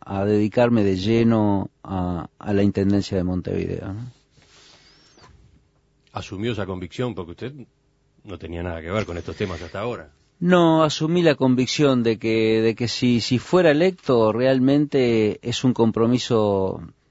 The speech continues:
Speaker 1: es un compromiso enorme, pero, pero un lindo compromiso. Me parece que es un lindo compromiso porque uno ve hoy Montevideo, veía antes Montevideo, y real-, y realmente es un compromiso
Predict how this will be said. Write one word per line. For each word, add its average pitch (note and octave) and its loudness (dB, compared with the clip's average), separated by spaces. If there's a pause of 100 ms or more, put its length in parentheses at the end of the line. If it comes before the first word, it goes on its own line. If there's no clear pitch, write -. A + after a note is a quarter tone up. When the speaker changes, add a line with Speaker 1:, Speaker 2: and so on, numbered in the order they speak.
(140)
Speaker 1:
es G#2+ -6
un B2 0
compromiso A2+ 2
enorme, C3 4 (100)
pero, G2+ 2 (100)
pero G#2+ 2
un A#2+ 2
lindo D3+ 2
compromiso. F2+ -4
Me F#2+ -4
parece B2 -2
que A2+ 0
es G2+ -4
un G#2+ 2
lindo C3+ 4
compromiso G2+ -2
porque G2 -6
uno G#2 0
ve A2 2
hoy A2+ 4
Montevideo, G#2+ 2
veía G2+ 2
antes A2 -2
Montevideo, G2 0
y G2 2
real-, F2+ 0
y A2 -2
realmente D#3+ 2 (580)
es A2+ -4
un A2 0
compromiso G#2+ 2